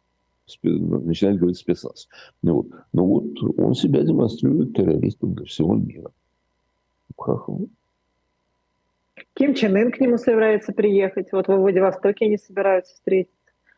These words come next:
Speaker 2: Тоже едет к нему?
Speaker 1: Э, э, ну, Ким Чен Ын, э, понятно. Ким Чен Ын, во-первых, Ким Чен Ын делает то, что ему говорят старшие китайские товарищи. Вот. И,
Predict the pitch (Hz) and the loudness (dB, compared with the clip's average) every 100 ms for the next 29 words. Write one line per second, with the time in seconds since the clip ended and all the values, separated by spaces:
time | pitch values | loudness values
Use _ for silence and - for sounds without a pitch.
0 | _ _ _ - 254 311 294 196 156 - | _ _ _ 0 0 2 2 2 0 -2
1 | - 170 160 165 _ _ _ _ _ _ | -6 -6 -8 -14 _ _ _ _ _ _
2 | _ - 98 - 120 - 107 110 - 104 | _ -2 0 0 0 2 2 0 0 -2
3 | 92 95 85 - 110 110 101 50 76 82 | 0 0 0 0 2 2 0 2 2 2
4 | 58 69 - 87 113 107 80 - - - | 2 0 0 0 2 2 0 -6 -14 -16
5 | - 80 82 71 - 127 151 135 107 80 | -8 -8 -4 -8 -2 0 0 0 0 -2
6 | 78 120 - 85 - 120 131 101 101 95 | 0 -2 -2 -4 0 0 2 2 0 0
7 | 110 - 90 85 87 101 - 95 - - | -2 0 0 2 2 0 0 -2 -2 -14
8 | - 87 - - 104 82 - - - - | -2 -2 0 0 2 0 -2 -10 -18 -20
9 | _ - - - 92 - - - - 73 | _ -20 -14 0 0 0 -4 -12 -2 0
10 | - | 0